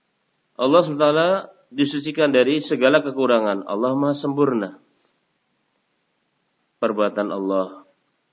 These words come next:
tidak ada sia-sia, keputusannya adil. Allah subhanahu wa taala sempurna, Maha sempurna.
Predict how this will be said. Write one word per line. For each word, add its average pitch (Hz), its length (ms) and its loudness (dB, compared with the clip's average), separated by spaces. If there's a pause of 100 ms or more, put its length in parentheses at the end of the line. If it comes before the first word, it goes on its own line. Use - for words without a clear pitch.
tidak 101 320 -4
ada 92 80 -4
sia-sia, 107 720 -6
keputusannya 95 800 -8
adil. 107 560 -4 (1700)
Allah 104 240 -4
subhanahu 98 240 -8
wa 95 80 -6
taala 95 240 -2
sempurna, 107 600 -4 (2000)
Maha 107 480 -2
sempurna. 104 720 -4